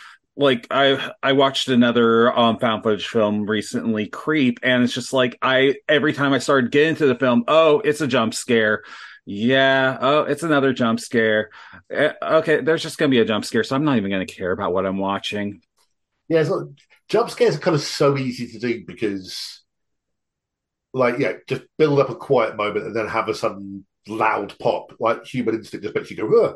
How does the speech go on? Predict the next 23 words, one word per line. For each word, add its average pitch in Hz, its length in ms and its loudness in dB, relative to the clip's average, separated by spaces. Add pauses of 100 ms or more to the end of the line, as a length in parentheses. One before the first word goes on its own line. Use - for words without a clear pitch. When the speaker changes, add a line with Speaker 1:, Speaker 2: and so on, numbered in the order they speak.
(100)
Speaker 2:
you 139 120 0
know, - 80 -6
you, 104 100 -10 (260)
you, 131 220 -12
you 139 60 -12
get 135 180 0
an 110 80 -10
adrenaline 131 340 -2
rush. 95 220 -6
Like, 110 140 -4 (760)
and 135 300 -2 (100)
while 139 220 4
I 135 40 2
think 180 180 0
they 151 100 0
can 143 380 -4
be 147 120 2
effective 143 720 0 (160)
in 131 180 -14
building 139 320 0
atmosphere, 139 600 2
I 123 100 2
think 131 180 -2